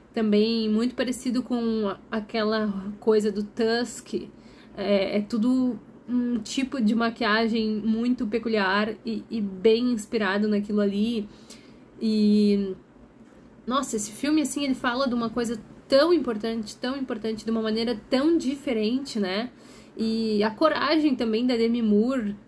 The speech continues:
se expor daquela maneira como ela se expôs,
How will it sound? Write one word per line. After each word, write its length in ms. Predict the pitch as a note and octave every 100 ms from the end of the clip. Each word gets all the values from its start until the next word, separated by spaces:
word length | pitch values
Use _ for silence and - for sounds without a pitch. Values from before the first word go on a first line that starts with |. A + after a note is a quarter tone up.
| - -
se 260 | - -
expor 580 | A3+ - - A#3+ B3 C#4+
daquela 300 | A3+ A3 A3
maneira 420 | A3 A3 G#3+ A3+
como 240 | A#3+ A#3 A3+
ela 160 | A3
se 180 | G#3 A3
expôs, 840 | G#3+ - - G#3 A#3 B3 - -